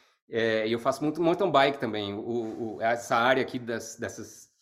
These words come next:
essas montanhas aqui ao redor de São Francisco é a área onde mountain bike se originou, porque as trilhas aqui são muito boas. Então tem muita gente que faz caminhada, mas tem muita gente que fa-, pedala nas trilhas aqui também. Então é uma, uma atividade que eu gosto bastante de fazer, que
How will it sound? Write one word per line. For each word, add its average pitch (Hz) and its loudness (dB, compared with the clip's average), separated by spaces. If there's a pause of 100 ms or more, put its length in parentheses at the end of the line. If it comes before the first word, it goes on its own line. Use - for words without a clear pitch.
(100)
essas 110 -8
montanhas 113 -4
aqui 104 -6
ao 104 -2
redor 107 -2
de - -14
São - -8
Francisco 156 -4
é 143 4
a 123 6
área 143 4
onde 156 -2
mountain 160 -2
bike 135 2
se 170 -4
originou, 156 4
porque - -4
as 139 2
trilhas 147 0
aqui 120 -6
são 143 -6
muito 170 -2
boas. 160 0 (540)
Então 120 -4
tem 123 0
muita 151 0
gente 156 0
que - -10
faz 127 2
caminhada, 123 2
mas 151 0
tem 156 -2
muita 165 -2
gente 151 -4
que - -18
fa-, 151 -8
pedala 139 6
nas 147 -2
trilhas 117 -4
aqui 107 -12
também. 101 -8
Então 110 -2
é 127 2
uma, 127 2
uma 113 -6
atividade 110 -4
que 123 -6
eu 110 -6
gosto 117 -2
bastante 117 -4
de - -14
fazer, 101 -4
que 107 -6